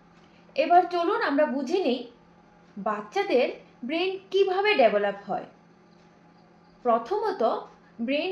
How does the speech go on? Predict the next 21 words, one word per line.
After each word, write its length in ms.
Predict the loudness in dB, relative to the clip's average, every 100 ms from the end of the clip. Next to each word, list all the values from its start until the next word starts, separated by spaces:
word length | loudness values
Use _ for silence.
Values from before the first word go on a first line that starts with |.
| 0
ডেভেলপ 380 | 0 2 2 0 2
করে 200 | 2 2 0 -8 -20 -8 0
সেন্সরি 560 | 0 0 0 0 0 0 -4
এক্সপিরিয়েন্স 580 | -4 -8 -2 -2 -2 -4 -6
দিয়ে। 180 | -6 -8 -10 -20 _ _ 2
টাচ, 320 | 4 2 -4 -16 -18 -20 _ _ _ _ _ _ _ -20 -8 0
যখন 280 | 2 2 -2 -2
সে 120 | -2 0 2
মাটিতে 400 | 2 -2 -2 0 2
হাঁটে, 320 | -2 0 -4 -4 -10 -18 -12 2
জল 240 | 4 6 2 -2
ছোঁয়, 280 | -2 -2 -2 -8 -8 2 6
রং 160 | 6 4 0
নিয়ে 180 | -2 -2 -2
খেলা 240 | 0 0 0
করে, 180 | -2 -4 -6 -12 -6 2
বালু 280 | 2 2 0 -2
দিয়ে 160 | -2 -4
খেলা 220 | -4 -2 -2
করে। 180 | -4 -4 -8 -16 _ _ _ _ _ _ -2
Then 160 | 0